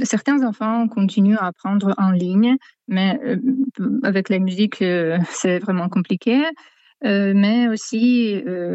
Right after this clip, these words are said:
les écoles, euh, de, de, de musique fonctionnent, le conservatoire fonctionne et, euh, certains cours ont, euh, également été mis,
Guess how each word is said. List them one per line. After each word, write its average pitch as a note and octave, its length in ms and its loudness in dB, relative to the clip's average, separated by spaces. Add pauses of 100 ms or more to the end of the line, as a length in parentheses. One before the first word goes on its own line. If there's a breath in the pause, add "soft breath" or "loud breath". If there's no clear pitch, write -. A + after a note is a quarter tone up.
les F#3+ 220 2
écoles, G#3+ 280 2
euh, F#3+ 360 -2 (500)
de, C#4+ 80 0
de, G3+ 580 -2
de F3+ 80 -2
musique F#3 500 2
fonctionnent, G3+ 580 2
le F3+ 80 -4
conservatoire F#3+ 580 -2
fonctionne G#3 560 0
et, F3 460 0 (600 loud breath)
euh, F3+ 360 0
certains G3 380 0
cours G3 260 -2
ont, F#3+ 180 -2
euh, F3+ 420 0
également F3+ 380 -2
été F3+ 220 -6
mis, F3+ 180 0